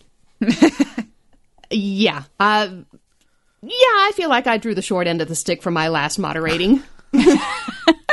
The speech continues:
I will say that. Um, but yes, we had discussed here and there. We,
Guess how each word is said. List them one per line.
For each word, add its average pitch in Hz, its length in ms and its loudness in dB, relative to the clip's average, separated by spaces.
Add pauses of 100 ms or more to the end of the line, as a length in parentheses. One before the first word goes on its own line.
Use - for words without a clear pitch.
(1120)
I 247 240 2
will 208 160 -2
say 165 180 -6
that. 151 320 -2 (460)
Um, 190 560 0 (560)
but 196 320 2
yes, 190 400 0
we 208 320 0
had 190 260 -2 (100)
discussed 277 520 -2
here 262 180 -2
and 240 140 -2
there. 226 280 2
We, 175 220 -4